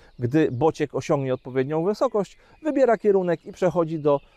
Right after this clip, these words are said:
stopniowego lotu ślizgowego opadającego, który mu pozwala przelecieć nawet kilkadziesiąt kilometrów, zanim znajdzie kolejny prąd wznoszący. I wszystko to bez potrzeby machania skrzydłami. Metoda ta ma pewne wady. Otóż nie da się tak latać nocą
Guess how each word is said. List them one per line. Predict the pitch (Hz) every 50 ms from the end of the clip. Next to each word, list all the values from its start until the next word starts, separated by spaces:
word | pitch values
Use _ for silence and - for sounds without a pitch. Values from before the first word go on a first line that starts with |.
| _ _
stopniowego | - - - 208 - 185 180 165 151 156 143 143 143 -
lotu | - 143 139 - 147
ślizgowego | - - 147 135 127 120 135 123 127 131 123 127 123
opadającego, | 113 - 120 110 120 113 110 110 - 165 147 156 143
który | - _ 143 131 131
mu | 123 123 120
pozwala | - 135 127 117 127 143 139 139 131
przelecieć | - - 139 127 123 - - 120 - -
nawet | 156 160 151 147 - _
kilkadziesiąt | 190 170 - 202 180 202 214 - 208 180 -
kilometrów, | - 180 175 170 170 165 - 165 175 - - - _ - _ _ -
zanim | 127 139 175 185 190 190 180
znajdzie | 156 185 175 175 160 180 165
kolejny | - 196 185 190 220 208 170 135 120
prąd | - 120 123 117 110
wznoszący. | 113 120 117 - 117 107 104 - 110 104 - - - - _ -
I | 117 107
wszystko | - - 220 208 - - 175
to | - 165 143 127 120 - -
bez | 269 - -
potrzeby | - 175 - - 165 143 135
machania | 123 120 113 117 107 110 139
skrzydłami. | - - - 185 147 120 104 98 98 107 - _ - - - - - - - - - - - -
Metoda | 135 156 220 262 - 269 226 208 202
ta | - - 185 180
ma | 170 170 151
pewne | - 170 151 131 143 143 131
wady. | 117 139 127 117 104 117 123
Otóż | 127 - 160 147 - -
nie | 165 190 185
da | 160 165
się | - 185 165
tak | 170 156 -
latać | 170 156 - - - -
nocą | 160 170 185 170 - - 175